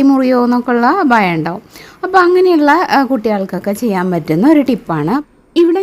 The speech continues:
ഞാൻ രണ്ട് മെത്തേഡ് കാണിക്കുന്നുണ്ട്. ആദ്യത്തെ മെത്തേഡ്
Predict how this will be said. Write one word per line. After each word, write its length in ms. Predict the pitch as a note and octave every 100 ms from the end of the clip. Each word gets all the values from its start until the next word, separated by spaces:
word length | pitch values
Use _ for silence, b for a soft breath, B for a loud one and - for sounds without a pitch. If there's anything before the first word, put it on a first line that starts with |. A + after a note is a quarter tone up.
| F#4+
ഞാൻ 100 | F#4+ F4+
രണ്ട് 320 | E4 E4 D#4+ F#4+
മെത്തേഡ് 460 | F4 - C4 B3 C4+ C#4+
കാണിക്കുന്നുണ്ട്. 680 | A#3 G3 G3 G#3+ G#3 E3+ D4+ - D#4
ആദ്യത്തെ 400 | D#4+ E4 E4 F#4 G4+ F4+
മെത്തേഡ് 420 | D#4+ - C4 B3+